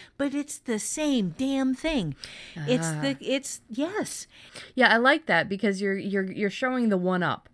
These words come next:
Speaker 2: You know that your person sitting there drinking their, I'm gonna say energy drink. <laughs> Just
Speaker 1: There
Speaker 2: to,
Speaker 1: you go.
Speaker 2: just to
Speaker 1: Ooh,
Speaker 2: change it up.
Speaker 1: edgy.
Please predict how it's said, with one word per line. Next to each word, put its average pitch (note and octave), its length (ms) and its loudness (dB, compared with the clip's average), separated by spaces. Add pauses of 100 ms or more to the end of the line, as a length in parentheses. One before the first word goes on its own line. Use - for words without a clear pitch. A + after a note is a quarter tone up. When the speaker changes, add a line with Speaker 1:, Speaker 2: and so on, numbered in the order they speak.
(240)
Speaker 2:
You G3 120 2
know G#3+ 180 6
that G#3+ 120 4
your F#3 100 2
person F#3 380 0
sitting E3+ 300 -2
there D#3 160 2
drinking D#3 500 -2
their, D3 400 2 (1040)
I'm E3+ 120 4
gonna D#3+ 120 2
say D#3 200 -2
energy D3+ 340 2
drink. D3 380 2
<laughs> - 60 -6 (760)
Just A3 180 0
Speaker 1:
There G#3 140 8
Speaker 2:
to, G#3 40 6
Speaker 1:
you F#3+ 60 6
go. D3+ 220 2
Speaker 2:
just D4+ 240 4
to C#4 80 0
Speaker 1:
Ooh, G3+ 120 -4
Speaker 2:
change G#3 320 6
it F3 80 4
up. D#3 220 6
Speaker 1:
edgy. B2+ 180 -4